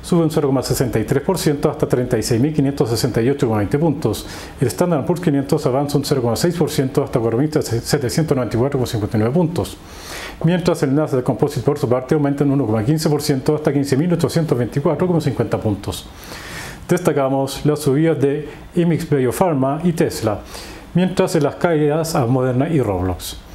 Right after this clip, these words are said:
En el mercado local, el ipsa terminó la primera sesión del año desalineándose de los mercados internacionales, bajando un cero coma dieciséis por ciento hasta cuatro mil trescientos uno coma treinta y dos puntos, ante anuncios de que diecinueve comunas retroceden de fase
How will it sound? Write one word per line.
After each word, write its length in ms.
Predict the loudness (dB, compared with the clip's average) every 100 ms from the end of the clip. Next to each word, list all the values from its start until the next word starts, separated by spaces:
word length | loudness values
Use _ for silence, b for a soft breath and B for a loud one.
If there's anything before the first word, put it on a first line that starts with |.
| B B B -2
En 80 |
el 60 | 0
mercado 200 | 2 0
local, 240 | 2 2
el 100 | 2
ipsa 280 | 0 0 0
terminó 360 | 2 2 2 2
la 140 | 0
primera 300 | 0 0 0
sesión 260 | 0 0 2
del 140 | 2
año 200 | 2 0
desalineándose 880 | 0 0 0 2 2 2 0 2 2
de 80 | 2
los 100 | 0
mercados 360 | 0 0 0
internacionales, 760 | 0 0 0 2 2 2 -2 -6 B B B
bajando 440 | 0 2 0 0
un 20 | 0
cero 180 | 2
coma 140 | 2 2
dieciséis 340 | 0 0 0
por 160 | 0 0
ciento 460 | 0 0 0 0
hasta 180 | 0 0
cuatro 220 | 0 2 0
mil 120 | 2
trescientos 400 | 0 0 0 0
uno 160 | 2 2
coma 140 | 2
treinta 240 | 0 0
y 20 | 0
dos 100 | 2
puntos, 480 | 0 2 0 -2 -6 B B B B -2
ante 240 | 0 2
anuncios 440 | 2 0 2 2
de 120 | 2 2
que 140 | 2
diecinueve 560 | 2 2 2 2 2 2
comunas 380 | 2 2 0 0 0
retroceden 480 | 2 0 0 2 2
de 100 | 2
fase 400 | 0 2 0